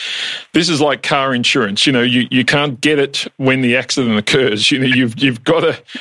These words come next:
this is future-proofing, and the future in this case with covid, as we're seeing at the moment in Sydney, is not far away in some circumstances, and we've seen that in, you know, places like Taiwan and South Korea and Vietnam and other areas where we thought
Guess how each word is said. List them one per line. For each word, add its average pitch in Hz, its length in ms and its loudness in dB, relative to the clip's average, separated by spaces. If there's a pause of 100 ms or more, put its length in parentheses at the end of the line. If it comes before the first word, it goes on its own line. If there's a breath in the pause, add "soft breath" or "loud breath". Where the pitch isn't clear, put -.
this 143 220 2
is - 160 0
future-proofing, 165 920 0 (160)
and 123 460 0
the 123 200 0
future 190 480 2
in 147 120 0
this 143 160 0
case 147 320 0
with 131 140 0
covid, 147 280 0
as 131 140 0
we're 135 80 2
seeing 147 220 2
at 139 60 0
the 120 80 0
moment 139 220 2
in 123 100 4
Sydney, 147 300 2
is 120 140 0
not 151 360 0
far 214 440 0
away 165 400 2
in 220 100 -2
some 131 260 0
circumstances, 127 840 0
and 143 100 2
we've 117 120 2
seen 151 240 2
that 147 200 0
in, 117 160 2
you 123 80 2
know, 123 160 2
places 123 400 -2
like 113 180 0
Taiwan 123 520 0
and 104 100 -2
South 117 280 -2
Korea 127 400 0
and 104 200 -2
Vietnam 117 400 0
and 110 100 0
other 131 160 0
areas 135 380 0
where 113 140 2
we 104 100 2
thought 139 380 0